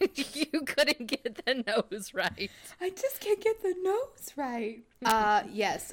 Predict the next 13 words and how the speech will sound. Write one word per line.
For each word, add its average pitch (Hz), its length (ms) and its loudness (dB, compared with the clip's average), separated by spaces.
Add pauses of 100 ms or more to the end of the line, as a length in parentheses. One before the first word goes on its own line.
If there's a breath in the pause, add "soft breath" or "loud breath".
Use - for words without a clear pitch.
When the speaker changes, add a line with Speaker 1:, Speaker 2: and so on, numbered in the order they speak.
Speaker 2:
I 196 600 0
was 214 200 -6
trying 190 340 -2
to - 100 -10
design 190 640 -2 (520)
a 202 120 6
picture 214 420 -6
of 190 100 -6
Seth 180 460 -4 (140)
that 170 180 -4
had 151 280 -8 (340)
I 214 120 6
mean, 202 220 0